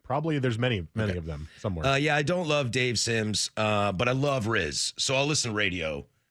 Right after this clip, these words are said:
Speaker 2: no problem. Uh, but I, the, the thing is, is when Manfred says, "My number one goal is to get rid of blackouts,"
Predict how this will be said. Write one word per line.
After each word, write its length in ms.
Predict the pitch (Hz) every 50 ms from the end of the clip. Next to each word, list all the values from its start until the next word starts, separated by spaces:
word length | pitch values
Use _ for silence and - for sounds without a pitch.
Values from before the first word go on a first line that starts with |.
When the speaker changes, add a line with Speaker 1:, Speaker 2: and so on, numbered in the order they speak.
| _ -
Speaker 2:
no 160 | 107 104 98
problem. 420 | 85 - 92 85 78 73 69 64 - _ _ _ _ _ _ _ _ _ _ _ _ _ _ _
Uh, 340 | 135 139 139 135 131 127 127
but 160 | 113 147 160
I, 240 | 160 160 156 156 147 - _ _ _ _ _ _ _ _ _ _ _
the, 140 | 131 147 143
the 200 | 131 - 156 143
thing 260 | - - 214 214 202
is, 220 | 208 208 202 165 143
is 120 | 143 131
when 180 | 143 156 151 147
Manfred 380 | 156 160 165 151 - 156 123
says, 340 | - - 151 139 110 - - - - _ _ _ _ _ _ _ _ _ _
"My 180 | - 127 160 185
number 220 | 185 185 180 175
one 160 | 175 170 165 147
goal 280 | 170 170 175 170 160
is 120 | 143 - -
to 80 | -
get 140 | 120 147 160
rid 120 | 151 151
of 80 | 139 110
blackouts," 580 | 92 110 127 139 143 - 107 87 82 - -